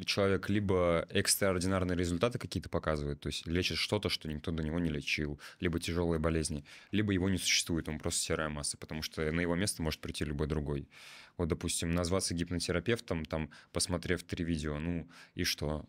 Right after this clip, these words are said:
А какие результаты у ваших людей, которые к тебе приходят? А вы деньги возвращаете, если, допустим, у вас не получилось человеку помочь? А, и вообще, я считаю, что вот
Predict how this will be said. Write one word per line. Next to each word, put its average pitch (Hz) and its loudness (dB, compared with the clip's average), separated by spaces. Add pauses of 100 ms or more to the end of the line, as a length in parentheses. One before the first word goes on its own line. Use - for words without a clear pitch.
А 82 -4
какие 87 -2
результаты 80 0
у 80 -2
ваших 80 -4
людей, 78 -2
которые - -6
к - -10
тебе 76 -6
приходят? - -6 (240)
А 85 2
вы 87 2
деньги 90 2
возвращаете, 87 0
если, 85 -6
допустим, 80 -6
у 78 -6
вас - -4
не 85 0
получилось 85 0
человеку 73 -4
помочь? - -14 (480)
А, 78 0
и 95 0
вообще, 95 0
я 87 2
считаю, 98 2
что 80 0 (340)
вот - -4